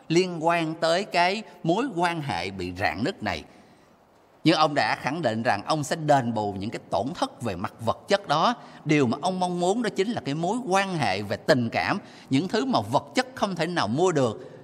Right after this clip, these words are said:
Và chính vì lý do đó mà nó không nên xen vào cái sự hòa giải mà giờ phút này sứ đồ Phaolô đang nỗ lực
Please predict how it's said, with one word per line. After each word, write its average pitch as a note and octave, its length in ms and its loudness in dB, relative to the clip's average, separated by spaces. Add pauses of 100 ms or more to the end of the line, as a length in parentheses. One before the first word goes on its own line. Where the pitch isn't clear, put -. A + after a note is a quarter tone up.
(120)
Và A2+ 100 0
chính G#3+ 240 2
vì E3+ 80 -2
lý C3+ 100 0
do E3 220 2
đó E3 180 2
mà C#3 140 -4
nó A2 160 -6
không E3+ 260 -2
nên D#3 160 -2
xen F3 440 -2
vào G#2+ 340 2 (440)
cái F3 180 0
sự G2 560 -2 (180)
hòa A#2 260 2
giải G2+ 580 -2
mà G2+ 140 -2
giờ G2 200 -4
phút - 260 -8
này G#2 260 2 (240)
sứ F3 140 -4
đồ B2 140 2
Phaolô C3 380 0
đang B2 280 -2
nỗ A2+ 220 2
lực E3+ 300 2